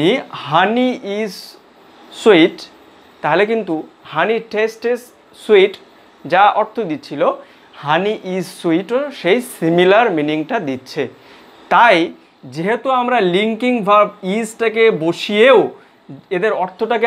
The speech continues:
আমরা as it is রাখতে পেরেছি, তাই কিন্তু এখানে সুইটটা হচ্ছে অবশ্যই complement। Clear? কিন্তু এখানে যেহেতু আমরা as it is রাখতে পাচ্ছি না, তাই কিন্তু এটা অবশ্যই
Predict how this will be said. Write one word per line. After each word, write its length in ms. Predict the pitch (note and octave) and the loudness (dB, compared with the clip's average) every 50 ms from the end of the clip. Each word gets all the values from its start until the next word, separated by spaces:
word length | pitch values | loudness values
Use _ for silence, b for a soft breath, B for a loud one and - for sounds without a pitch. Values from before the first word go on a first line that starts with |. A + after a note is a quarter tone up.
| A3+ | 2
আমরা 120 | A3+ A3 A3 - F3+ E3+ | 2 2 0 2 2 2
as 80 | E3+ E3+ G3 G#3+ | 2 2 -2 -4
it 80 | A3 B3+ | -4 -4
is 80 | C4 A3 - A3 | -6 -4 -4 -6
রাখতে 260 | G3+ G3+ - - F#3+ D#3+ - - | -6 -6 -8 -10 -10 -10 -10 -4
পেরেছি, 360 | - F#3+ A3 B3+ B3+ B3+ C4+ C#4 D4 C#4+ B B B B B - - | 0 2 2 2 2 0 -2 -4 -4 -6 B B B B B -4 0
তাই 160 | D3 D3 G3 A3 A3 | 0 0 0 0 -2
কিন্তু 180 | A#3 A#3 G#3 G3+ F#3 | -8 -8 -4 -6 -6
এখানে 180 | E3+ F3 D#3+ D#3 D3 - | -6 -6 -8 -10 -10 -12
সুইটটা 340 | - D3+ C#3+ C#3 - - F3 E3 | -12 -12 -12 -12 -10 -8 -8 -8
হচ্ছে 160 | D#3+ D#3 - G3 D3 | -8 -6 -2 -2 0
অবশ্যই 400 | C3 C3 C3+ - - G3+ A#3 F4 F#4 - - - - - - | 0 -2 -4 -4 -2 0 0 0 0 -4 -10 -20 -12 -2 0
complement। 540 | D3+ C#3+ B2+ D3 C3 B2+ A#2+ A2 G#2+ G#2+ - - - - - - - - - - - - - - - - - - - - - - - - - - - - - - - - - - - | 0 0 0 -2 -4 -4 -6 -8 -12 -16 -20 -20 -20 -20 -20 -20 -20 -20 -20 -20 -20 -20 -20 -20 -20 -20 -20 -20 -20 -20 -20 -20 -20 -20 -20 -20 -20 -20 -20 -20 -20 -20 -16 -4 0
Clear? 260 | G#3 F#3+ A3 C4+ D4+ D#4+ - - _ _ _ b b b b b b b | 4 4 6 6 4 2 -2 -14 _ _ _ b b b b b b b
কিন্তু 140 | - F#3+ F#3+ - - G3 G#3+ | -12 -10 -10 -8 -2 -2 -2
এখানে 240 | A3+ - B3 C#4+ D4+ D4 B3 | 0 0 2 2 2 4 4
যেহেতু 220 | C4 B3+ B3+ B3 A#3 G3+ | 4 2 4 4 2 2
আমরা 160 | F#3 F3+ F#3 F#3+ - - - _ _ _ _ _ - F3 | 2 2 2 2 2 -2 -8 _ _ _ _ _ 0 0
as 80 | F#3 F#3+ A3+ | 2 2 0
it 80 | A#3 A#3 C4 | -2 -2 -4
is 80 | A#3+ - G#3 G#3+ | -6 -4 -4 -6
রাখতে 240 | G3 - - - F#3 - - | -6 -6 -10 -14 -12 -4 -4
পাচ্ছি 300 | D#3 D#3 - - - A#3 A#3 | -4 -4 -4 -6 -4 0 0
না, 60 | B3+ C#4 D#4+ - - - _ _ _ _ _ _ _ - - | 0 0 -2 -6 -14 -20 _ _ _ _ _ _ _ -2 0
তাই 140 | F3 F#3+ A3 G#3+ | 2 2 2 0
কিন্তু 200 | A3+ A3 G3 - E3 D3+ C#3+ | -4 -10 -10 -8 -10 -10 -6
এটা 160 | - F3+ A#3+ - - _ _ _ _ _ _ _ - C#3 | -4 -4 -4 -4 -6 _ _ _ _ _ _ _ -14 -12
অবশ্যই 360 | C3 C3 B2+ - - G#3+ D#4+ | -12 -12 -12 -10 -8 -8 -8